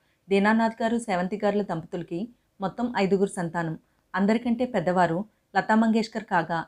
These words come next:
లత గారికి ఆశా, ఉషా, మీనా అనే ముగ్గురు చెల్లెళ్ళు, హృదయనాథ్ అనే ఒక తమ్ముడు ఉన్నారు. ప్రముఖ సింగర్ ఆశా భోంస్లే గారు లతా మంగేష్కర్ గారికి స్వయానా సోదరి కావడం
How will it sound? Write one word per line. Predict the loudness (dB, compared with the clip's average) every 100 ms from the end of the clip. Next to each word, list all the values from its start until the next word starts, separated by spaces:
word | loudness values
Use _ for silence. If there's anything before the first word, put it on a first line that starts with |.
| _ _ -4
లత | -4 0
గారికి | 0 0 0 -2 -4 -6 _ 0
ఆశా, | 2 2 2 -2 0
ఉషా, | 0 2 4
మీనా | 4 4 2
అనే | 2 2
ముగ్గురు | 2 2 0 0
చెల్లెళ్ళు, | 2 2 0 -4 _ _ _
హృదయనాథ్ | 0 2 4 4 4
అనే | 2 0
ఒక | -2
తమ్ముడు | -2 0 4 4
ఉన్నారు. | 4 2 0 -4 -14 _ _ _
ప్రముఖ | 2 4 2
సింగర్ | 0 2 2 2
ఆశా | 0 0 2
భోంస్లే | 2 2 2 0
గారు | 0 -2 -4 -6 _ _
లతా | 2 4
మంగేష్కర్ | 6 6 2 -2 -4
గారికి | -2 -2 -4
స్వయానా | -8 2 4 4 2
సోదరి | 0 0 0
కావడం | 2 2 2 -2